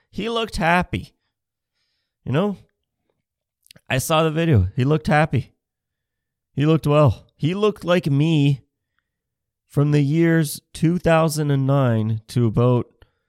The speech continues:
two thousand and eighteen and a half. Glorious times. Fucking glorious. What the fuck did he do? Why are people,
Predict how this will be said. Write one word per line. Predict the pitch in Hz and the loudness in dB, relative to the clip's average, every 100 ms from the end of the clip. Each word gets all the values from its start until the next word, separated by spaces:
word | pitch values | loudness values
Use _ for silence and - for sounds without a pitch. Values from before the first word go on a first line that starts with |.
| _ _ _ _ _ _ - | _ _ _ _ _ _ -6
two | 160 170 | 0 0
thousand | 160 151 147 139 143 | 2 2 2 2 0
and | 131 120 | 0 0
eighteen | 127 131 139 127 | -2 -2 -2 -2
and | 123 110 | 0 2
a | |
half. | 104 104 92 - - _ _ _ _ _ _ _ _ _ _ _ _ _ _ _ _ _ _ | 2 2 -2 -6 -20 _ _ _ _ _ _ _ _ _ _ _ _ _ _ _ _ _ _
Glorious | - 190 208 165 101 - | -2 2 4 6 4 2
times. | 127 113 107 104 - - - _ _ _ _ _ _ _ _ _ _ _ | 0 2 2 0 -6 -16 -20 _ _ _ _ _ _ _ _ _ _ _
Fucking | 151 156 175 165 | -6 -4 -4 -6
glorious. | 135 143 156 147 104 - - - _ _ _ _ _ _ _ | -2 0 2 4 4 2 -8 -14 _ _ _ _ _ _ _
What | 135 180 - | 2 2 2
the | 190 | -4
fuck | - 170 165 | 0 -4 -2
did | 160 | -4
he | 151 | -4
do? | 131 143 | -2 -2
Why | 120 139 | 0 2
are | 165 | 2
people, | 160 170 135 | 0 -4 -4